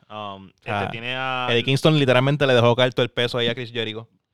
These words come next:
Speaker 1: Literalmente.
Speaker 2: Quedó cabrón.
Speaker 1: A Jurassic Express ganó la lucha, para mí, la lucha del año por los campeonatos en pareja.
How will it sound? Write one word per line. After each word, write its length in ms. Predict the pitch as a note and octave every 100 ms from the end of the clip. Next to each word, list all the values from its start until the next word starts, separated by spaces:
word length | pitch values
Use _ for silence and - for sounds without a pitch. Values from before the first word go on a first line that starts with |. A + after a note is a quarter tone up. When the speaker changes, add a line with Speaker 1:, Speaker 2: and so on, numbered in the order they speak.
| _ _ _
Speaker 1:
Literalmente. 680 | C3+ D#3+ D3 B2+ A#2 F#2 E2
Speaker 2:
Quedó 220 | B2 A#2
cabrón. 360 | A#2 A#2+ A2 G#2+ A#2
Speaker 1:
A 180 | B2 B2
Jurassic 320 | B2+ B2+ B2 B2
Express 260 | - B2
ganó 180 | B2+ C3+
la 80 | C3
lucha, 540 | B2+ B2+ C3 B2+ A#2+ A2
para 140 | A#2+
mí, 100 | A#2+
la 100 | B2
lucha 180 | A#2 B2
del 80 | A#2
año 240 | A2+ B2
por 60 | A#2+
los 80 | A2+
campeonatos 340 | G#2 G2+ G#2+
en 60 | A2+
pareja. 420 | A#2 G#2+ G#2+ B2